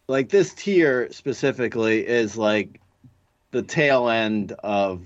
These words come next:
like, twelve team mixed leagues, uh, specifically. And, like, you're at, like, and for fifteen team, I could see these guys being M Is or even maybe a utility if you, uh, drafted a lot of hitters, um,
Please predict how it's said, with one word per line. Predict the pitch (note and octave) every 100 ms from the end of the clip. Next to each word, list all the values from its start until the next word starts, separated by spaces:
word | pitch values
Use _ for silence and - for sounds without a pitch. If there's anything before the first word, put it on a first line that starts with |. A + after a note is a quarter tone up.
| -
like, | F2+ F#2 F2+ E2 _ -
twelve | - B2+ A#2 G#2+
team | - A#2+ G#2 F#2
mixed | F#2+ - -
leagues, | F2+ E2+ E2 - - -
uh, | F#2 F2+ F2 F2
specifically. | - G#2+ - A2 G#2 G2 G2+ G2 F#2 F#2+
And, | - G2 G2+
like, | F#2 G2 F#2 - - - - B2 -
you're | F4 G4+
at, | A#3+ A#2+
like, | D#3+ D3 D3 - - -
and | E3+ E3
for | D#3 E3+ E3+ D#3+ C#3+
fifteen | C#3 B3 A3 - G3+ F#3
team, | E3 F#3 E3+ E3 D#3+ D#3 D#3
I | D#3 D3+
could | C#3+
see | - - C3+
these | B2+ A2
guys | C3+ A2+ G#2+
being | - A2+ A2 -
M | A2 G#2
Is | G2 G#2+ A2+ C3+ D3 C3+ -
or | A#2 A2 G#2 -
even | C#3 A#2+ A2+ G#2+ G#2
maybe | G#2 G#2 G2+
a |
utility | F#2 F#2 F2 - G2+ G2+ G#2+ A2 A#2 -
if | F#2+ F#2
you, | G#2+ G2+ F#2
uh, | F2
drafted | F2 A2+ G2 -
a | F#2+
lot | F2+ F2+
of | F#2
hitters, | G2 G2+ G2+ G2+ -
um, | G#2+ G2 G2 F#2+